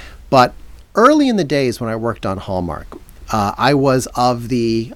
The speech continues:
"I'll get American Greetings, I'll get whatever is out there," right? I used to go and try to get an American Greetings card, and I could not find one that had a sentiment that sounded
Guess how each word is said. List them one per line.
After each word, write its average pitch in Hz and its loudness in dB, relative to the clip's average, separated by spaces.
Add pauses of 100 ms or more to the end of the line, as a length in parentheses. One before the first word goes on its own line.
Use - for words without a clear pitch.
(120)
"I'll 143 2
get 127 0
American 104 -4
Greetings, 175 2
I'll 135 0
get 135 -2
whatever 123 -2
is 113 -4
out 98 -6
there," 67 -8
right? 98 -2 (920)
I 139 2
used 180 4
to 156 0
go 151 4
and 220 0
try 196 0
to 185 2
get 160 -2
an 156 -2
American 139 -2
Greetings 127 0
card, 123 0
and 120 -2
I 156 2
could 160 -2
not 151 0
find 147 0
one 110 0
that 113 -4
had 113 -2
a 107 -4
sentiment 117 -4
that 104 -10
sounded 101 -2